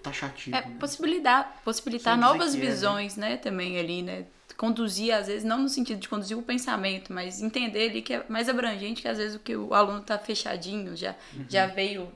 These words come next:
Speaker 2: pré-estabelecido, né?
Speaker 1: É verdade, é verdade. Assim, e quando, é, você, você, na verdade, você não, não vai abrir a porta, mas você entrega a chave,
Speaker 2: É.
Speaker 1: né?
Speaker 2: Que é
Speaker 1: E
Speaker 2: o, que é a, a função do professor, eu acho,
Speaker 1: E,
Speaker 2: né?
Speaker 1: e quando ele faz isso, assim, ele sente uma liberdade enorme, assim,
Speaker 2: É.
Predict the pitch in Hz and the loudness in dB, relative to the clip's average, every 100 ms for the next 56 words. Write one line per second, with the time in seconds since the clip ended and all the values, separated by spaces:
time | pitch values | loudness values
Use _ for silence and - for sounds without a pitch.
0 | - 196 190 190 196 185 185 185 - 175 | -4 2 4 2 -4 -4 -2 -2 -4 -6
1 | 165 180 196 - - 156 156 160 123 107 | -8 -10 -12 -16 -14 -6 -4 -6 -8 -12
2 | - 120 127 127 107 101 110 - 127 127 | -12 -12 -10 -10 -12 -14 -12 -8 -8 -6
3 | 170 165 160 139 - - 123 151 143 143 | -6 -4 -2 -2 -2 -4 -6 -6 -6 -8
4 | - - 127 127 139 135 139 160 160 - | -12 -10 -8 -6 -4 -2 -2 -6 -8 -8
5 | 139 135 156 151 156 151 143 190 156 151 | -6 -2 0 0 -2 0 -2 -2 -4 -6
6 | 175 - 165 180 - 151 120 226 214 214 | -6 -6 -4 -4 -2 -2 -2 0 -2 -2
7 | 139 185 - - - - 226 220 415 415 | -8 -12 -16 -20 -12 0 2 4 4 2
8 | 190 160 - - 233 - 247 254 - - | -2 -8 -14 -18 -12 0 4 6 4 0
9 | - - 370 370 403 - 254 254 226 220 | 2 2 0 -4 0 6 6 6 2 2
10 | 208 208 196 190 190 196 202 196 208 202 | 2 2 2 4 2 2 4 6 6 6
11 | 240 240 254 - 156 135 123 180 294 156 | 4 6 6 6 6 6 2 2 2 2
12 | - 143 - 175 - 233 233 220 196 180 | 0 0 2 0 2 2 4 2 4 2
13 | 160 143 180 196 165 170 208 165 139 196 | 4 2 2 0 2 4 4 2 2 0